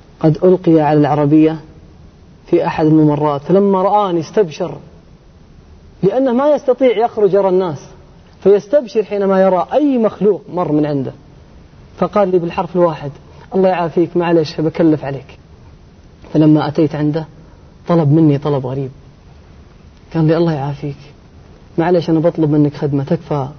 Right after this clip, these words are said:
تدفني لين الحمام؟" أعزكم الله، المشوار ما أخذ مني إلا سبع خطوات.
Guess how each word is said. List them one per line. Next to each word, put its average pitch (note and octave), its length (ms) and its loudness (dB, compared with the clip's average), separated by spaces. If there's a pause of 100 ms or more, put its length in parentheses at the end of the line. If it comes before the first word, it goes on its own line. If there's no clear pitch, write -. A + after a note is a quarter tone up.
(480)
تدفني F#3 420 0
لين D#3+ 300 2
الحمام؟" C#3 500 -4 (1300)
أعزكم F#3 500 0
الله، E3+ 460 2
المشوار F3+ 440 0
ما F3+ 200 0
أخذ D#3+ 180 -4
مني D#3 220 4
إلا C#3 120 0
سبع C#3 220 -2
خطوات. A#2+ 380 -12